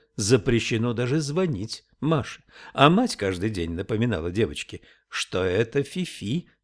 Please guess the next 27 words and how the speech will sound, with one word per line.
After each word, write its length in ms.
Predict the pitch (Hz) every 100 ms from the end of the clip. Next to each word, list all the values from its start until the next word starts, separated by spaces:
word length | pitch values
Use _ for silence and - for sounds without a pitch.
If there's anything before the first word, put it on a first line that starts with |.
| -
виновата 580 | 123 170 175 110 92
в 80 | 90
том, 200 | - 92
что 220 | - -
папа 520 | 87 - 220 - 113 - - _
ушел 440 | - 139 - 135 101
к 40 |
другой 360 | 90 135 110 107
тете, 480 | - 156 - 92 - - - -
и 100 | 135
с 60 |
жаром 480 | 110 92 104 104 107
заканчивала: 800 | 110 127 - 90 87 - 92 69 - _ _ _
«Эта 340 | - 202 226 107
старуха 640 | - - 110 131 98 101
тебе 400 | - 98 90 78 - _
даже 460 | - 98 135 117 120
не 160 | 123 117
бабушка». 680 | 110 107 95 - - - - _ _ _ _ _ _ _ _ _
Впрочем, 560 | - 302 - 139 82 - _ -
это 240 | 135 139
не 140 | 127 123
помешало 640 | 131 143 - 82 85 -
старухе 640 | - - 107 214 - 92 - - -
сделать 520 | 110 95 101 101 131
Машу 240 | 143 131 202
наследницей, 760 | 190 - 104 85 82 - 147